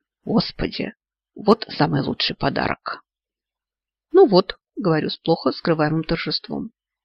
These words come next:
«из-за меня твой друг уходит». Азамата не проведешь, конечно, ухмыляется.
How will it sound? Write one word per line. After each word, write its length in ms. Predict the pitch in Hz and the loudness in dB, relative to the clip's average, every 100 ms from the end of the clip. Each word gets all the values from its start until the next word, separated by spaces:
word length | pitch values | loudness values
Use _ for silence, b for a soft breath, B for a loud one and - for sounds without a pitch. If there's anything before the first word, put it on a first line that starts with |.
| _ _ | _ _
«из-за 260 | 170 160 170 | 0 2 4
меня 240 | 208 330 | 6 6
твой 240 | 339 277 | 4 4
друг 300 | 233 160 - | 4 2 -2
уходит». 560 | - - - - - - _ _ _ _ _ _ _ | -6 -6 -6 -8 -10 -16 _ _ _ _ _ _ _
Азамата 480 | - 165 160 262 311 | -4 0 2 2 4
не 100 | 262 | 4
проведешь, 480 | 277 247 233 160 - | 2 -2 -2 -4 -4
конечно, 540 | - - - - 202 _ _ | -8 -6 -4 -4 -6 _ _
ухмыляется. 880 | - - 175 151 - - - - 226 | -4 -2 -2 -2 -4 -8 -10 -12 -12